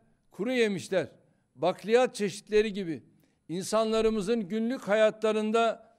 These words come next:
sık tükettikleri gıdalardır. Tüm bu ürünlerde yapılan vergi indirimi aynı zamanda enflasyonla mücadelede önemli bir kazanım anlamına gelmektedir.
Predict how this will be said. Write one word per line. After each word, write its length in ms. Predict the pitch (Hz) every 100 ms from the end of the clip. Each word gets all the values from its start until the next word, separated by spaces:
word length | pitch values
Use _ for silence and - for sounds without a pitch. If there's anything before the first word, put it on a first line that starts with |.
| _
sık 480 | - - 277 -
tükettikleri 760 | - 208 214 214 208 - 202 190
gıdalardır. 760 | 175 175 160 147 120 101 _ _ _ _ _ _ _ _ _ _ _ _
Tüm 300 | 240 277 226
bu 120 | 226
ürünlerde 560 | 214 220 220 220 214 233
yapılan 520 | 220 190 214 220 208
vergi 380 | 208 208 185 233
indirimi 520 | 208 202 202 196 - _ _ _ _ _
aynı 300 | 180 240 247
zamanda 540 | 170 214 214 214 214 226
enflasyonla 760 | 208 175 214 - 233 247 226
mücadelede 1040 | 214 170 208 208 196 202 196 190 220 - _ _ _
önemli 440 | 160 196 220 220 247
bir 160 | 226
kazanım 540 | 175 202 180 208 226 214
anlamına 460 | 196 196 190 190
gelmektedir. 840 | 180 170 151 139 - 135 - -